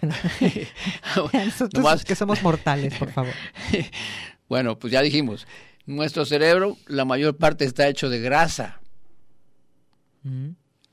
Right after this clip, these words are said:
Speaker 2: Las células eucariotas, que son nuestras células, en realidad no viven, o sea,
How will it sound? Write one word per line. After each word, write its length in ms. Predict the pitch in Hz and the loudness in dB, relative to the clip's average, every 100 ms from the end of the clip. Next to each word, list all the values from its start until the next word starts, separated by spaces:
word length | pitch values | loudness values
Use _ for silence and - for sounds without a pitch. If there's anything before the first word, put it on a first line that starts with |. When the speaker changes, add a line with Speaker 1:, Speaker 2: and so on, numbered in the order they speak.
| _ _ _ _ _ _ _ - | _ _ _ _ _ _ _ -8
Speaker 2:
Las 240 | 123 123 | -6 -2
células 520 | - 180 202 190 165 - | 2 2 4 4 2 0
eucariotas, 680 | 135 127 117 123 147 202 - | -2 0 0 2 0 0 -6
que 100 | 123 | -6
son 140 | 120 | -4
nuestras 300 | 123 120 107 | -4 -6 -8
células, 440 | 120 113 143 302 - | -6 -6 -6 -10 -8
en 120 | 120 | -6
realidad 300 | 117 113 120 | -6 -4 -4
no 200 | 120 117 | -4 -4
viven, 500 | 104 113 117 110 104 - | -6 -6 -6 -6 -6 -10
o 60 | 135 | -8
sea, 240 | 113 104 | -6 -6